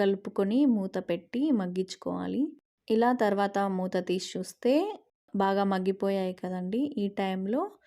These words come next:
మనం ముందుగా నానబెట్టుకున్న బొరుగులను వేసుకోవాలి. ఇలా మొత్తం వేసేసుకొని మంచి కలర్ కోసం పసుపు, అలాగే మనకు కారంకి తగినట్టు కారపొడి, అలాగే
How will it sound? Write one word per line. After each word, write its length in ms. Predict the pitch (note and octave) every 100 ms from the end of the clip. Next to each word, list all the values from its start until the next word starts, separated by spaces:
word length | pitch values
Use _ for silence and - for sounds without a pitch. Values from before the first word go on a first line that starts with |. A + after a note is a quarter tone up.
| _ _ -
మనం 180 | G#3+ G#3+
ముందుగా 320 | G3+ G3 G3+ G#3+
నానబెట్టుకున్న 800 | G#3+ F#3+ F#3+ F#3+ F#3+ - F#3 F#3 A3 E4+ F4+ G#3+
బొరుగులను 420 | F#3+ G3 G3 F#3+ F#3
వేసుకోవాలి. 680 | F#3 - - F#3+ F#3 F#3 C#4+ F#4+ _
ఇలా 160 | A3 A#3 A#3+
మొత్తం 300 | G#3+ A3+ A3+ G#3
వేసేసుకొని 640 | G#3 G#3 G#3 - G3+ B3 F#4 F#4+ - _ -
మంచి 220 | G3 G3 -
కలర్ 240 | G3 G3 G3
కోసం 280 | F#3+ G3 C4+ D4
పసుపు, 420 | C#4+ G3 - - C4 G4 - -
అలాగే 380 | G3 G3+ G#3 D#4 G#4 _
మనకు 280 | G#3+ G#3 A#3+ D4+ F#4 -
కారంకి 420 | G#3 G3 G3+ G3
తగినట్టు 480 | G3 F#3+ F#3+ F#3+ A#3 D#4 A4 - _ _
కారపొడి, 560 | G#3 G3 F#3+ - G3+ A#3+ D4 A3
అలాగే 380 | F#3+ F#3 A#3